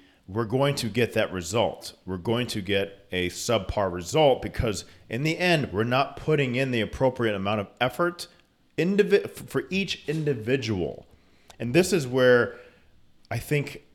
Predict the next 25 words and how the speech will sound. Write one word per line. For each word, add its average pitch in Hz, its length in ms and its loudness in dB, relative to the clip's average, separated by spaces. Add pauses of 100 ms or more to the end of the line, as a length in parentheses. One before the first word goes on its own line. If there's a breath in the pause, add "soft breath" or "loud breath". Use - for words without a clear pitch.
(200)
including 127 520 0
me 117 480 -2
and 98 160 -2
my 101 240 0
business, 95 440 -4
this 123 140 -8
is 123 140 -6
where 101 160 -2
we 95 140 -4
fail, 98 760 0
is 92 200 -6
that 92 380 -4 (540 soft breath)
we're 131 140 0
expecting 123 840 -2 (160)
these, 110 260 -4
these 104 240 -6
people 151 460 -2
first - 420 -4
to 107 80 -2
get, 120 360 -2 (380 loud breath)
uh, 95 340 -6
enrolled 120 400 2
in 147 60 0
our 220 100 4
place - 480 0